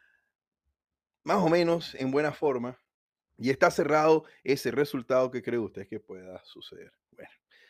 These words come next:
así va a pasar con Michal Criso. Lo más seguro es que Michal esté compitiendo en el Mister Olympia este año.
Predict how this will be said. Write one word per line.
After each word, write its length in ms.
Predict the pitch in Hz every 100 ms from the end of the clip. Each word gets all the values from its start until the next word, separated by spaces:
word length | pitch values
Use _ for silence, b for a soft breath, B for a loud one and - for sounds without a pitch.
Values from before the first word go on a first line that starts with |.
| b b b
así 300 | 113 113 147
va 240 | 147 147
a 100 | 143
pasar 460 | 139 127 143 135 143
con 160 | 135
Michal 300 | 123 - 127
Criso. 280 | 170 170 135
Lo 120 | 104
más 240 | 110 135 -
seguro 400 | 139 135 143 131
es 100 | -
que 280 | 123 120 113
Michal 420 | 131 147 151 117
esté 380 | - 139 135 135 b b
compitiendo 520 | - 147 123 110 120 143
en 60 |
el 60 | 143
Mister 220 | 131 113
Olympia 340 | 107 107 123
este 420 | 123 113 - 117 104
año. 400 | 95 95 92